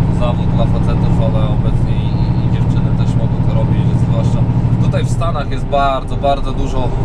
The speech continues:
kobiet jeżdżących ciężarówkami. W większości są to starsze kobiety, bardziej wyglądające <laughs> jak, jak goście, a, a nie jak, jak dziewczyny.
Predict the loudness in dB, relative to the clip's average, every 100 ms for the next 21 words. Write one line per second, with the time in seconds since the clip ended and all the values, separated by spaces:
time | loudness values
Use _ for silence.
0 | 0 0 2 0 0 0 0 0 0 2
1 | 0 0 0 0 0 0 2 2 2 2
2 | 0 0 0 2 0 0 0 0 2 2
3 | 0 0 0 0 2 2 0 0 2 2
4 | 2 0 0 0 0 0 2 2 2 2
5 | 0 0 0 2 2 2 2 2 2 2
6 | 0 0 0 0 0 0 0 0 0 0
7 | 0 0 0 0 0 0 0 0 0 0
8 | 0 2 2 2 2 2 2 2 2 2
9 | 0 0 0 0 0 2 2 2 2 2
10 | 0 2 2 2 2 4 4 2 0 0
11 | 0